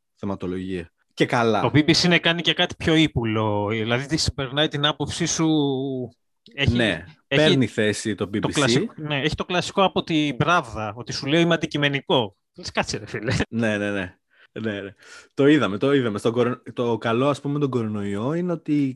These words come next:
Speaker 1: στην Αγγλία, ε, που, α,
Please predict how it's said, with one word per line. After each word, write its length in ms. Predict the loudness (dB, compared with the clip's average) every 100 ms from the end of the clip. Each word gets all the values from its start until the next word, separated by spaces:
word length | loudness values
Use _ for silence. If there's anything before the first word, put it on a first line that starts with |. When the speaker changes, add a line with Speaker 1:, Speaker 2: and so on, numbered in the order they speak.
| -10
Speaker 1:
στην 240 | -8 -4
Αγγλία, 720 | -4 -4 -6 -4 -4 -6 -8 _
ε, 340 | -8 -4 -2 -2 -6 -16 -6
που, 440 | -2 0 -2 -2
α, 120 | -4